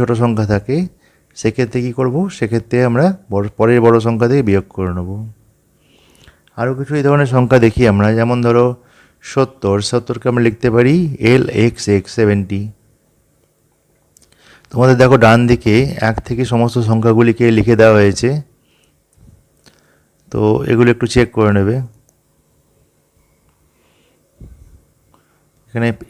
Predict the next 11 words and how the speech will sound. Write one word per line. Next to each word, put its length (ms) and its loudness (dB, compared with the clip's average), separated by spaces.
এল 120 6
মানে 180 4
হচ্ছে 200 -4
ফিফটি, 400 -2
দেখো 160 -2
এল 180 6
ভি 100 2
মানে 140 2
হচ্ছে 220 -2
ফিফটি 300 -4
প্লাস 220 2